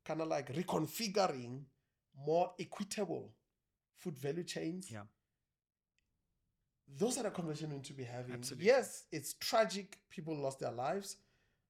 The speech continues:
Speaker 1: It's tragic that there's all these tensions that keep up, that keep, uh, erupting now and then within the township, uh, ecosystem.
Speaker 2: Mm.
Speaker 1: I-, it's really sad. However, beyond these eruptions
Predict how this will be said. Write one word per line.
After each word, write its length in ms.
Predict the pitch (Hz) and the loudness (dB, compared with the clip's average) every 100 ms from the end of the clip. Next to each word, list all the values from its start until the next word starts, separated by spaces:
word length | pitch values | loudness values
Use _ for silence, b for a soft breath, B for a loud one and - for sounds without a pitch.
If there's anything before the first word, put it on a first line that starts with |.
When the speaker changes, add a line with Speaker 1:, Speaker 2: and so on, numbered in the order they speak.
| _ _ - | _ _ -8
Speaker 1:
It's 220 | 156 - - | -6 -6 -6
tragic 720 | - 220 214 185 208 165 - 151 | -2 4 4 4 -2 -2 -10 0
that 340 | 147 147 143 - - | 4 4 2 -10 -6
there's 140 | 147 | -4
all 220 | 151 190 190 | 2 4 4
these 220 | 160 - | 0 -4
tensions 760 | - 202 190 185 160 123 - B B - | -2 2 4 2 0 -2 -6 B B -2
that 180 | 156 | 0
keep 180 | - 190 | 0 0
up, 300 | 160 - - 160 | 0 -2 -6 -2
that 180 | 180 - | -2 2
keep, 240 | 185 - _ _ - | 0 0 _ _ 0
uh, 160 | 147 127 - _ | 0 0 -4 _
erupting 600 | 202 160 208 220 247 180 | 2 6 4 4 -2 -2
now 140 | 139 147 | -2 -2
and 160 | 143 | -2
then 260 | 127 127 104 - _ _ | -2 -4 -6 -14 _ _
within 240 | 151 143 156 | -8 -4 -4
the 80 | |
township, 460 | 131 160 147 147 131 _ _ | -2 -4 -4 -6 -8 _ _
uh, 240 | - - 147 | -20 -14 -10
ecosystem. 560 | - 131 127 110 117 | -8 -6 -6 -4 -6
Speaker 2:
Mm. 60 | 120 B B B | -8 B B B
Speaker 1:
I-, 40 | 202 | -4
it's 200 | 180 160 | -2 4
really 260 | 214 196 | 4 6
sad. 400 | 180 196 147 110 | 2 2 0 -2
However, 560 | 131 175 - 208 139 151 _ _ _ _ _ 135 | 2 2 4 2 0 -6 _ _ _ _ _ -8
beyond 360 | 156 208 262 | 0 2 4
these 220 | 190 190 - | 4 2 0
eruptions 640 | 151 135 165 160 123 107 | 0 0 0 -2 -4 -8